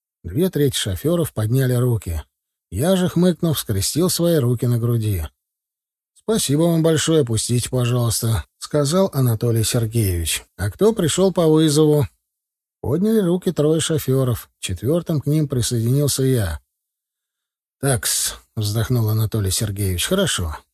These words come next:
Дорогие товарищи», начал он громко, «прошу вас разойтись по своим рабочим местам, по машинам, то есть». Потому как самовольно пришедших комиссия не принимает. Приём идёт только по вызову. «Как же это по вызову?» —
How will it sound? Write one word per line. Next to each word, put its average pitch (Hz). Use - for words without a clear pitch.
Дорогие 175
товарищи», 85
начал 113
он 113
громко, 87
«прошу 160
вас 147
разойтись 147
по 139
своим 135
рабочим 123
местам, 90
по 143
машинам, 120
то 95
есть». -
Потому 165
как 165
самовольно 170
пришедших 127
комиссия 156
не 165
принимает. 151
Приём 190
идёт 147
только 160
по 131
вызову. 104
«Как 170
же 180
это 180
по 208
вызову?» — 92